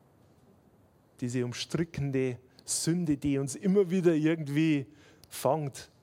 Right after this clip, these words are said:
Aber Gott hat uns frei gemacht.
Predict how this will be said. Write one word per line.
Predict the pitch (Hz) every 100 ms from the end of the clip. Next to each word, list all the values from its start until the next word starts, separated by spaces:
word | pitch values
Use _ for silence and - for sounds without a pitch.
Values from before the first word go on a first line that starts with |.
| _ _ _ _ _ _ _ _ _ _ -
Aber | 127 123 113 104 _ _ _ _
Gott | - 123 -
hat | 113
uns | 110 -
frei | - 104
gemacht. | 104 90